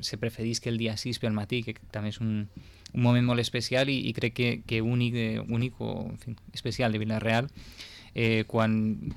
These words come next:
veiem ixes, mm, caravanes de, en ses majestats, en els descapotables amunt i avall i pitant, pues, si algú vol que també ses majestats acudisquen a sa casa, pues, eh, els dies dos, tres i quatre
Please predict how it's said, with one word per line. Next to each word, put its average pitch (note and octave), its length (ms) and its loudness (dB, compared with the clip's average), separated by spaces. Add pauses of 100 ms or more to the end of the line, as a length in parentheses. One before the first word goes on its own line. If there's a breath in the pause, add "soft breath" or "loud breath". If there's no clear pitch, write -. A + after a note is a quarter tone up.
(220)
veiem A#2 320 4
ixes, A2+ 300 2
mm, A#2 400 0 (100)
caravanes A2+ 500 6
de, A2 300 0 (320)
en A2+ 80 -2
ses A2+ 160 -6
majestats, A2+ 560 -2
en A2+ 160 0
els A2 240 -2
descapotables A2 720 0
amunt A2+ 240 0
i A2+ 80 2
avall G#2+ 240 0
i A2+ 80 0
pitant, A#2 380 -2 (640 loud breath)
pues, A#2 260 2
si - 160 0
algú A2+ 160 6
vol B2 160 8
que A#2 100 -2
també A#2+ 280 2 (100)
ses - 160 -2
majestats A#2 480 0
acudisquen A#2+ 400 -2
a A#2 80 2
sa A2+ 160 0
casa, C3 460 0
pues, A2+ 180 -2 (140)
eh, G#2+ 500 -2 (140)
els G#2+ 180 -4
dies A2 400 -2
dos, A2+ 320 -4
tres - 220 0
i A#2 100 -2
quatre B2+ 380 0